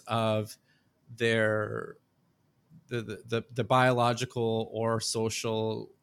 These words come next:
what they wanna do in their bedroom and everything. I say that because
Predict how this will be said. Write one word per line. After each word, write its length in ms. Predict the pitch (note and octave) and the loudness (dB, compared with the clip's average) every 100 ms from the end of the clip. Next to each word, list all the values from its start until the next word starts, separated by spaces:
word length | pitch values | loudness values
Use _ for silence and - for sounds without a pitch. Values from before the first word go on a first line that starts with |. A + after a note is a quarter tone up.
| _ _ - | _ _ -4
what 200 | A2+ - | -4 -2
they 80 | A#2+ | -2
wanna 240 | A2+ A2 | 0 0
do 300 | A2+ A2 A2 | 0 0 0
in 360 | G#2+ G#2+ G#2+ G#2 | -2 -4 -4 -4
their 120 | G#2+ | -4
bedroom 420 | G#2 G2+ G2+ F#2+ | -2 -4 -6 -8
and 80 | F2+ | -8
everything. 320 | F2+ F#2 D2+ - _ _ - - _ - - - - - _ _ _ _ | -10 -14 -20 -20 _ _ -20 -20 _ -20 -20 -20 -20 -20 _ _ _ _
I 120 | A#2 | 2
say 360 | B2+ - D3+ C3 | 2 6 6 6
that 360 | B2 F#3 A3 E3 | 6 8 8 8
because 680 | D#3+ D#3 D3 C#3 C3 B2+ | 2 6 6 8 6 0